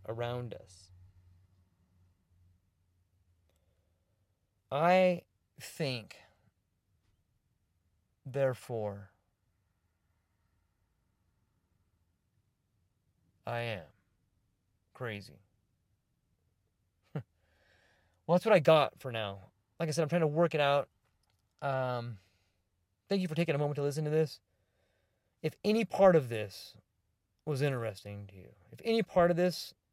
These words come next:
was something that you agree with or disagree with, let me know. Let me know. Reach out to me and tell me, "George, that's fucking bullshit, you dummy." Or be like, "You know what, George, that's crazy. I never thought about that."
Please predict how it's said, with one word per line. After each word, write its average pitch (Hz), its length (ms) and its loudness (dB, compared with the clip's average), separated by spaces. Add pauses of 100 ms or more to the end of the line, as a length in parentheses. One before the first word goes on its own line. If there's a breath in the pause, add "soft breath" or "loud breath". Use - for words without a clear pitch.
(140)
was 117 300 -8 (1900)
something 147 1040 0
that 135 140 -8
you 135 160 -6
agree 147 340 -4
with 170 160 0
or 135 220 0
disagree 143 540 4
with, 117 300 -2 (960)
let 196 120 0
me 240 60 2
know. 139 200 2 (1300)
Let 180 100 -4
me 208 60 0
know. 165 60 4
Reach 170 220 0
out 190 140 8
to 143 80 -6
me 123 100 -6
and 117 80 -8
tell 143 120 -6
me, 139 100 -6
"George, 160 220 2
that's 180 160 4
fucking 143 500 -6
bullshit, 131 360 -4
you 110 60 -16
dummy." 107 360 -10 (580)
Or 170 100 6
be 160 80 2
like, 147 180 2
"You 170 60 -2
know 214 120 0
what, 240 160 4
George, 240 180 4
that's 226 100 -6
crazy. 240 220 0
I - 20 0
never 160 160 0
thought 170 200 2
about 110 180 0
that." - 240 -10